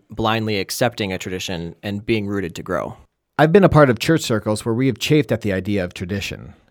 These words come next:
Speaker 2: We want to do things in new ways and not be saddled by archaic traditions.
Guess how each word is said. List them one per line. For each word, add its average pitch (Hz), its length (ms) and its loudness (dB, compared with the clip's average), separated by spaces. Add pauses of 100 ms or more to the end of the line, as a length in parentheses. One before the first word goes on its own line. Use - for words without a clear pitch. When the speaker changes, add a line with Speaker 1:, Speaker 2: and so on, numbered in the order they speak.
(220)
Speaker 2:
We 135 140 4
want 160 240 6
to 180 40 4
do 139 140 4
things 127 340 0
in 104 320 0
new 120 180 2
ways 101 400 0
and 98 80 -2
not 135 200 -2
be 151 80 0
saddled 117 460 2
by 98 200 -2
archaic 95 540 -8
traditions. 87 680 -12